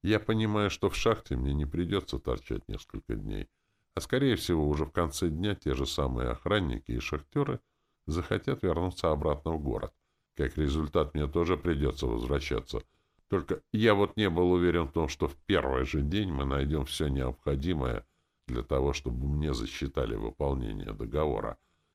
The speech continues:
Надо сказать, что Александр Дмитриевич предложил мне достаточно приличную сумму средств в качестве компенсации. Сразу три тысячи жетонов.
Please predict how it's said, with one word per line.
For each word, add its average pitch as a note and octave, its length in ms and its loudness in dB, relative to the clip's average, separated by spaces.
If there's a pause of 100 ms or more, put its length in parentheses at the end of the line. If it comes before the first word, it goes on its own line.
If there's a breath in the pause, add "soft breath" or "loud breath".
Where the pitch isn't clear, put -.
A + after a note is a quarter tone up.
Надо B2 340 2
сказать, A2 420 4
что G#2+ 200 2
Александр F2+ 580 2
Дмитриевич D2 680 -2 (440)
предложил A#2 560 2
мне B2+ 180 2
достаточно G#2 800 -2
приличную G2 680 -2
сумму D#2 420 -2
средств - 420 -4
в - 60 -20
качестве C#2 480 -2
компенсации. D2+ 920 -6 (460)
Сразу B2+ 460 4
три F2+ 180 0
тысячи - 480 -4
жетонов. D2 460 -4